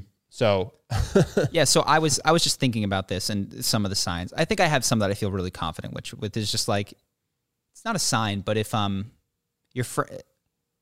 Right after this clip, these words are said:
Speaker 2: this is, this is more a thing that contributes to relationship deterioration, which is when you become the paragon of a good relationship, and Will and Jada had that.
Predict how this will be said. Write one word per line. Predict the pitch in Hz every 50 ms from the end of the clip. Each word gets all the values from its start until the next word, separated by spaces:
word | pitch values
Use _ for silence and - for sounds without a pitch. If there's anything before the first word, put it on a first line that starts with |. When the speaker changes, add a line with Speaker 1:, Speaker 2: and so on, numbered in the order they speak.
| _ _ _ _
Speaker 2:
this | - 131
is, | 131 123 - - - - -
this | 143 147 -
is | 196 165 143
more | 147 139 131 120
a |
thing | - - 127 110
that | 95 -
contributes | 107 - - - 110 95 98 85 - -
to | - 85
relationship | 87 87 82 82 - - - - -
deterioration, | - - - 95 87 82 82 82 - - - 98
which | 95 98 -
is | 110 107
when | 117 110 110
you | 110 110 117 113
become | 110 113 - - 120 107 104 104 101 101 -
the | - 107
paragon | - - - 98 95 98 95 101 95 98 98
of | 90 -
a | 104
good | - 92 -
relationship, | 92 87 85 87 87 - 113 104 - 107 107 -
and | 98 98 95
Will | 95 92
and | 90 92
Jada | - 92 90 90 90
had | 87 95 87 87 87
that. | - 95 98 107 - _